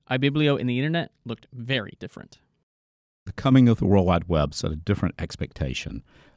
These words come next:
Speaker 2: about how the internet would be used. Internet was mostly about file sharing, whether the, those files were email,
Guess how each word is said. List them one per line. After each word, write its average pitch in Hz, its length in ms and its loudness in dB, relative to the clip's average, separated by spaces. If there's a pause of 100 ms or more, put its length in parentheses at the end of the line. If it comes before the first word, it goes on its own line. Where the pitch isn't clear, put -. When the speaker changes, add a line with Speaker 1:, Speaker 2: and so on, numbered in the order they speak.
Speaker 2:
about 76 560 -6
how 82 180 -2
the 73 160 -6
internet 65 320 -8
would 64 180 -14
be - 80 -14
used. 50 540 -14 (720)
Internet 120 380 4
was - 180 -6
mostly 82 360 -4
about 71 260 -10
file 76 260 -4
sharing, 123 560 4
whether 76 280 -4
the, 78 160 -8 (160)
those 69 180 -6
files 78 500 -4
were - 180 -8
email, 120 500 6